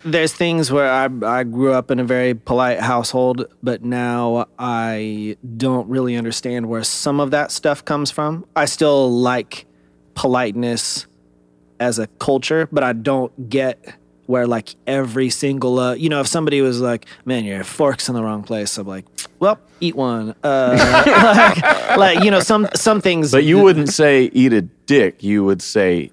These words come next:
Speaker 2: "Eat
Speaker 1: a
Speaker 2: a
Speaker 1: wiener.
Speaker 2: wiener."
Speaker 1: Yes,
Speaker 2: Yeah,
Speaker 1: exactly.
Speaker 2: 'cause
Speaker 1: Yeah,
Speaker 2: you
Speaker 1: totally.
Speaker 2: gotta make it a little bit softer, if you
Speaker 1: Yeah.
Speaker 2: will. Eh.
Speaker 1: I get covering a sneeze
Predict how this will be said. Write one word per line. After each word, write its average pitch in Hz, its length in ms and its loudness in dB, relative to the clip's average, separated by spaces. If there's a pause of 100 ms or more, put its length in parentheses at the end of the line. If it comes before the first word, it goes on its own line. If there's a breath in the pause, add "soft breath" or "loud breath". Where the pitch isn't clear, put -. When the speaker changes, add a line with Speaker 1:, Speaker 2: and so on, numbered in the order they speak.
(120)
Speaker 2:
"Eat - 120 6
Speaker 1:
a - 20 6
Speaker 2:
a - 80 6
Speaker 1:
wiener. 92 200 6
Speaker 2:
wiener." 90 300 0
Speaker 1:
Yes, 131 220 0
Speaker 2:
Yeah, 101 100 4
Speaker 1:
exactly. 98 320 -2
Speaker 2:
'cause 92 140 -2
Speaker 1:
Yeah, 107 60 0
Speaker 2:
you 101 100 2
Speaker 1:
totally. 98 280 2
Speaker 2:
gotta 90 160 -6
make 104 200 0
it 95 60 4
a 90 40 2
little 110 340 4
bit 92 280 0 (320)
softer, - 800 -2
if 110 80 -6
you 101 160 -2
Speaker 1:
Yeah. 82 60 -4
Speaker 2:
will. 73 280 0
Eh. 110 220 -2 (180)
Speaker 1:
I 117 100 -4
get 127 360 -2 (360)
covering 135 640 0 (160)
a 127 100 -4
sneeze 135 720 -2